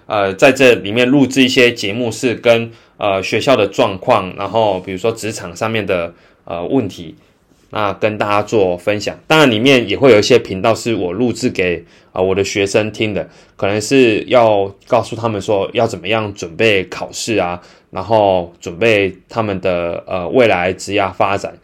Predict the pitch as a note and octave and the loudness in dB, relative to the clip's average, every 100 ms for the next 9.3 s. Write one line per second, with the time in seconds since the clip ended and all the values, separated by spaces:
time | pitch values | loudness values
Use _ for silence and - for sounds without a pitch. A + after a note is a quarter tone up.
0 | - - - G2+ C#3 C#3+ B2 A#2 D3 C3 | -20 -16 -6 0 4 4 4 2 0 2
1 | B2+ G2 F#2+ G#2+ G2 A2+ A2 A2 B2 A#2 | 2 0 0 -2 0 0 -2 -4 -2 -2
2 | - E3+ D3+ G2 F#2+ - G2+ A#2 F#2 - | 0 0 2 2 -2 -2 -4 -4 -6 -4
3 | B2 A2+ - - A#2 F#3 A#2 A2 G2 - | 0 0 -2 0 0 6 6 6 2 -2
4 | - C#3+ D#3 D#3+ G2+ F#2 - F2+ F#2 G#2+ | -2 0 2 2 2 -2 -6 -8 -8 -6
5 | A2+ B2 F#2+ F2+ - B2 G2 F#2+ F#2 - | -6 -6 -10 -12 -8 -6 -4 -6 -6 -6
6 | A2 A2+ A2 F2 - - - _ - F#2 | 0 0 0 -6 -10 -20 -20 _ -6 0
7 | A2 G2+ F2+ F#2 A2 F#2+ - G2+ D#2+ _ | 4 6 4 2 -2 -4 -6 -8 -10 _
8 | _ _ _ _ _ - C#3+ B2 C#3+ C3 | _ _ _ _ _ 0 2 4 4 2
9 | A#2+ C3 G#2+ | 2 0 0